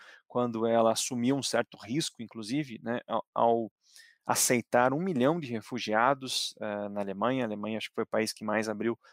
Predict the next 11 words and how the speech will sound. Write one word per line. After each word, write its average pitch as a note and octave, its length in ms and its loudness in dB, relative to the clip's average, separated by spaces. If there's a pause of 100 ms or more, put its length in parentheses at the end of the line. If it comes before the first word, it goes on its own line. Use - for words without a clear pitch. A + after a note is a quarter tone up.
(160)
suas - 180 -6
fronteiras A#2 560 -2
pro, - 300 -18
pros - 120 -12
refugiados A2 580 -4
naquele G2+ 240 -10
momento A2 340 -4
da, G2+ 120 -6 (380)
da G#2+ 140 -4
crise B2 320 0
migratória. B2 680 0